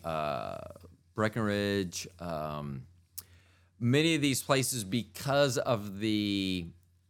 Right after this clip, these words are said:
holiday times, they were already booked. So the one spot that was available was, uh,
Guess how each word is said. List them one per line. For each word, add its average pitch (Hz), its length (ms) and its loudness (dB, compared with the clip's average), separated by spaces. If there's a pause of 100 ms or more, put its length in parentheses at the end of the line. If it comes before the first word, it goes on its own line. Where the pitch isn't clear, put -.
holiday 127 640 4
times, 123 720 2
they 107 160 4
were 98 160 2
already 87 220 0
booked. - 600 -6 (560)
So - 220 0
the 120 180 2
one 170 800 2
spot 151 640 4
that 120 180 2
was 123 220 2
available 92 920 0 (1400)
was, 113 1080 6 (600)
uh, 87 420 -2